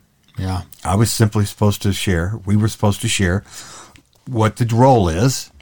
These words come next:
Speaker 2: and now that you know what the role is, if you wanna do something about it.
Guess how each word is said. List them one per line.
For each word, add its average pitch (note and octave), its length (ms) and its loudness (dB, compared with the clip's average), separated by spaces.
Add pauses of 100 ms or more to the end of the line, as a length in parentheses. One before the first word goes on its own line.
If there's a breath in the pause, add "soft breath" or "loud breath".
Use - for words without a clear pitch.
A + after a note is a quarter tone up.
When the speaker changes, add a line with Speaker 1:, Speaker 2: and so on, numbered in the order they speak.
(220 soft breath)
Speaker 2:
and G2 140 -2
now G#2 180 2
that G#2+ 140 -4
you G2+ 100 -2
know C3 160 4
what C3 160 4
the G#2 60 -2
role F2+ 320 0
is, F#2 260 -4 (240 loud breath)
if G#2+ 220 -6
you A2+ 300 2
wanna A#2 260 0
do C3+ 160 2
something F#2+ 320 -4
about C#2+ 240 -8
it. B1 80 -20